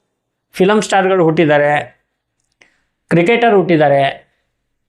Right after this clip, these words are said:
ಮತ್ತೆ ನಾವು ಏನು ಇಂಡಿಯಾ ಅಂತೇಳಿ ಕರಿತೀವಿ, ಆ ಇಂಡಿಯಾ ಒಂದು ಲೆಟರಿಂದ ಹಿಡಿದು ಒಂದು ಈ ಹರ್ಭಜನ್ ಸಿಂಗ್ ಇರ್ಬೋದು, ನಮ್ಮ ಫಿಲಂ ಆಕ್ಟರ್ ರವಿಚಂದ್ರನ್ ಇರ್ಬೋದು, ಜಯಪ್ರದಾ ಇರ್ಬೋದು, ಪ್ರಭುದೇವ್ ಇರ್ಬೋದು, ವಿ-, ನಮ್ಮ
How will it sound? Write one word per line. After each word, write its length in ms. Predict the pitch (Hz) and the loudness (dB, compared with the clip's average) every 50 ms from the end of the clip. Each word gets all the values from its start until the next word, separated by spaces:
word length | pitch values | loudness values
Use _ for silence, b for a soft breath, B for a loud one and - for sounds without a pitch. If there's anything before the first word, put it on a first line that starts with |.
| _ _ _ _ _ _ _ _ _ _ _ _ _ _ _ _ _ _ _ 196 | _ _ _ _ _ _ _ _ _ _ _ _ _ _ _ _ _ _ _ -2
ಮತ್ತೆ 180 | 220 - 254 | 0 0 0
ನಾವು 180 | 233 226 208 196 | 0 2 0 2
ಏನು 180 | 202 226 240 233 | 2 2 2 0
ಇಂಡಿಯಾ 520 | 202 190 208 208 208 254 254 247 240 233 | 0 0 0 0 0 0 0 0 0 -2
ಅಂತೇಳಿ 320 | 226 208 208 208 208 208 | -2 -2 -2 -2 -2 -2
ಕರಿತೀವಿ, 340 | 196 196 190 190 190 190 180 | -2 -2 -2 -2 -2 0 0
ಆ 140 | 160 156 160 | 0 0 0
ಇಂಡಿಯಾ 560 | 160 160 160 170 185 185 226 233 233 226 226 | -2 -2 -2 -2 0 0 2 2 2 0 0
ಒಂದು 280 | 220 220 202 196 196 185 | 0 0 0 0 2 2
ಲೆಟರಿಂದ 460 | 170 165 160 202 202 196 190 190 185 | 2 0 0 0 0 2 2 2 2
ಹಿಡಿದು 580 | 185 170 160 156 151 160 139 - - - - _ _ _ _ _ _ _ _ _ - - - - - _ _ _ _ _ _ _ _ _ - - - - | 2 0 0 0 0 0 -2 -2 -4 -10 -20 _ _ _ _ _ _ _ _ _ -20 -18 -18 -20 -20 _ _ _ _ _ _ _ _ _ -14 -6 -2 0
ಒಂದು 240 | 196 208 196 214 202 190 175 160 143 117 95 - - | 0 2 2 2 2 2 2 2 0 -2 -2 -6 -6
ಈ 180 | - 165 180 185 | -2 0 0 0
ಹರ್ಭಜನ್ 560 | 165 156 170 180 180 233 226 214 233 220 196 | 0 0 -2 0 0 0 0 0 0 -2 -2
ಸಿಂಗ್ 220 | 196 208 202 190 | -2 -2 -2 -2
ಇರ್ಬೋದು, 440 | 185 180 170 170 175 165 160 165 165 | 0 0 0 0 0 0 0 0 0
ನಮ್ಮ 440 | 165 160 160 160 156 156 156 151 147 | 0 -2 -2 -2 -2 -2 -2 -2 -2
ಫಿಲಂ 300 | 139 - 185 196 214 214 | -2 -2 0 0 0 0
ಆಕ್ಟರ್ 200 | 208 190 - 170 | 0 -2 0 0
ರವಿಚಂದ್ರನ್ 540 | 165 165 190 214 190 214 208 202 202 202 190 | 0 2 0 0 0 0 0 2 0 2 2
ಇರ್ಬೋದು, 400 | 185 165 160 151 160 160 156 156 | 0 0 0 0 2 2 2 2
ಜಯಪ್ರದಾ 560 | 151 135 147 170 202 190 - 196 190 190 190 | 2 2 0 0 0 -2 -2 -2 0 2 2
ಇರ್ಬೋದು, 440 | 185 185 160 151 156 160 156 156 151 | 2 0 0 0 0 2 2 2 2
ಪ್ರಭುದೇವ್ 500 | 151 - 156 156 185 214 208 202 196 190 | 0 0 0 2 2 2 2 4 4 2
ಇರ್ಬೋದು, 460 | 185 175 147 151 151 156 151 151 147 | 2 2 0 0 2 2 2 2 0
ವಿ-, 760 | 143 - - 160 156 160 160 160 156 151 147 147 143 139 139 147 | 0 -2 0 2 2 2 4 4 2 2 4 2 2 2 0 0
ನಮ್ಮ 180 | 143 147 147 | 0 -2 -2